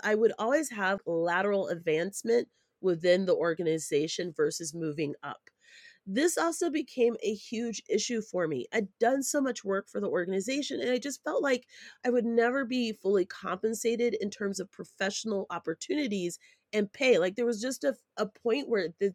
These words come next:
just, it just was not, the return wasn't there. That was enough friction that eventually I just,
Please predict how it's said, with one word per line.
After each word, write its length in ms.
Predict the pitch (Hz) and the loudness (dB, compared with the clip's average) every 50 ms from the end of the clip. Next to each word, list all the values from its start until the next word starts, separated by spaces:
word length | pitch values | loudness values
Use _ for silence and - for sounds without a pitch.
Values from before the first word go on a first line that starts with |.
| _ _ | _ _
just, 360 | - 254 262 220 - - _ | -6 -6 -4 -4 -6 -10 _
it 220 | _ 226 220 175 - | _ -4 -4 -4 -4
just 260 | - 226 233 196 226 | -4 -4 -4 -4 -4
was 160 | 220 220 214 | -6 -4 -4
not, 360 | 214 214 208 196 202 202 196 - _ - - - _ | -2 0 0 2 2 0 -2 -6 _ -20 -20 -20 _
the 80 | _ 220 | _ 2
return 540 | 202 226 226 - - 269 233 240 233 226 214 | 2 2 2 2 0 2 4 4 4 2 4
wasn't 380 | 185 180 165 170 165 160 151 | 2 2 2 2 -2 -4 -4
there. 320 | - 160 143 - - 175 _ _ _ _ _ _ _ | -6 -6 -6 -6 -10 -16 _ _ _ _ _ _ _
That 180 | 185 262 285 302 | 2 2 4 4
was 160 | 339 339 311 | 4 4 6
enough 240 | 349 311 339 339 339 | 6 4 4 2 0
friction 540 | - - 320 330 - - - 285 247 208 196 | -4 -6 -6 -4 -4 0 6 6 6 6 6
that 180 | 220 233 202 | 2 0 0
eventually 680 | 233 214 196 220 262 277 277 - 311 269 277 254 - _ _ | 0 0 4 4 4 4 2 -2 -2 0 0 -2 -4 _ _
I 140 | - 269 285 | -2 -2 0
just, 400 | 254 - 359 349 302 - - | 2 2 2 2 2 -4 -8